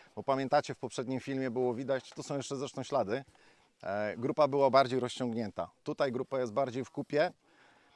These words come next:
Myślę, że jakby Janek postrzelał, e, więcej z tego karabinka, to zrobiłby lepsze wyniki, a na pewno znacznie lepsze wyniki i spowodowałoby postawienie na tym karabinku celownika mikrokolimatorowego, ale i tak nie jest źle.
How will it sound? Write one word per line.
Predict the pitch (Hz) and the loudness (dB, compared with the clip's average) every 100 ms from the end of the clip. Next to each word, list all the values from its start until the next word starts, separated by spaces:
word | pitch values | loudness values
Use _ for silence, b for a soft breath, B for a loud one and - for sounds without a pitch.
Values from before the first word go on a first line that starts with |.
| b | b
Myślę, | 165 165 175 | -8 -2 2
że | 151 | 4
jakby | 151 143 | 2 4
Janek | 151 147 123 | 4 4 0
postrzelał, | 135 - 139 127 120 104 120 | -6 2 6 6 6 0 -2
e, | 110 | 0
więcej | 107 123 127 | 0 -2 -4
z | |
tego | - 127 | -4 -2
karabinka, | 127 123 117 123 127 | 2 2 2 0 -2
to | 131 | -2
zrobiłby | 123 127 127 127 | 0 0 2 2
lepsze | 139 - | 2 2
wyniki, | 117 123 120 135 | 0 0 -2 0
a | 160 | 8
na | 185 | 10
pewno | 190 208 180 143 | 12 12 12 12
znacznie | 117 135 - 123 | 4 2 2 0
lepsze | 120 - 123 | -2 0 -2
wyniki | 127 139 - 127 | 0 -2 -2 -4
i | |
spowodowałoby | 117 - 113 113 110 113 113 107 | -4 -4 -2 -2 2 4 4 0
postawienie | 98 127 - 117 120 107 | -4 -2 0 0 -2 -2
na | 113 | -2
tym | 113 | -4
karabinku | 117 107 101 107 - 101 | 0 0 0 -4 -4 -2
celownika | 131 113 104 110 110 | 0 0 0 -4 -4
mikrokolimatorowego, | 107 98 113 104 101 113 104 92 87 98 | -4 -6 -6 -4 -4 -2 -4 -4 -4 2
ale | 123 123 | 4 4
i | 139 | 2
tak | - 156 - | 6 4 4
nie | 143 | 0
jest | 131 | 0
źle. | 113 160 | 4 4